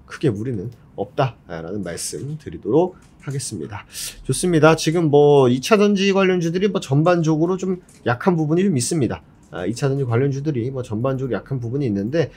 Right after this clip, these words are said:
이는 뭐 서두에 말씀드린 대로 이건 수급 싸움이에요. 바이오가 최근에 그냥 이슈를 달고 시장에서 많이 짓눌려 있던, 예, 반발 매수세가 일어나는 것도 있고 그리고 앞에서 쭉 끌어가는 바이오 종목들도 있다 보니까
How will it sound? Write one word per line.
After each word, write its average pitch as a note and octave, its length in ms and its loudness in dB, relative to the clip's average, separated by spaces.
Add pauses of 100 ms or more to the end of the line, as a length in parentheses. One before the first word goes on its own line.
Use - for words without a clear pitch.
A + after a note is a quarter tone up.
(180)
이는 C3+ 380 2
뭐 F#2+ 100 -2
서두에 D#3 240 0
말씀드린 A2 520 -2
대로 G#2 260 -4
이건 A#2 160 -2
수급 G#3+ 340 -6
싸움이에요. G3 580 0 (760)
바이오가 G3+ 460 4
최근에 F#3 760 2
그냥 C#3+ 200 2
이슈를 C3 360 0
달고 A2+ 460 0
시장에서 D3+ 680 2 (240)
많이 C3+ 420 4
짓눌려 D3+ 480 4
있던, G#2+ 360 0 (280)
예, F#2 160 -8
반발 C#3 380 4
매수세가 A2 1040 -2
일어나는 A#2+ 680 2
것도 B2+ 240 -2
있고 C3+ 260 -4
그리고 A2 180 -4
앞에서 A#2+ 400 -2
쭉 E3+ 220 -8
끌어가는 D3+ 540 2
바이오 A2 240 0
종목들도 A#2+ 440 -4
있다 A2+ 220 -2
보니까 G#2 460 -2